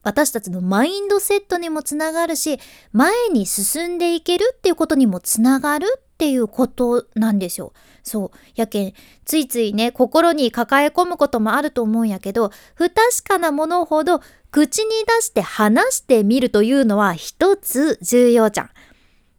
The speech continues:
ただし、まあ、私たちの脳ってもうデフォルトで自分を守ろう、守ろうってする方に行っちゃうんよね。<laughs> もうしょうがない。まあ、このおかげで、いつも自分の心を脳が守ってくれてるわけ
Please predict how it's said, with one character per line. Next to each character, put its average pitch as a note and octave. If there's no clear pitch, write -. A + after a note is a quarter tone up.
た B3
だ G#3+
し、 A3+
ま G3+
あ、 F#3+
私 A#3+
た A#3
ち G#3
の G3+
脳 G#3+
っ G#3
て F#3+
も G#3
う -
デ A3+
フ C#4+
ォ G#4
ル G#4+
ト G#4
で G4
自 A3
分 E4+
を F4
守 A3+
ろ F4
う、 -
守 C4
ろ A4
う -
っ -
て E4+
す C#4
る B3+
方 C4+
に F#3+
行 D#4+
っ -
ち -
ゃ G#4+
う -
ん F#4+
よ G#3
ね。 B3
<laughs> D4
も C#4
う A#3
し -
ょ F#4
う -
が F#4+
な F4+
い。 A#3+
ま A#3+
あ、 -
こ -
の A4
お G#4+
か G#4+
げ G#4
で、 G#4
い D#4+
つ C#4+
も A#3+
自 F#3+
分 C4+
の D4
心 C#4+
を F#3
脳 F#4
が G3+
守 G#3+
っ -
て F4+
く A3
れ G#3
て G#3
る G3+
わ A#3+
け G#3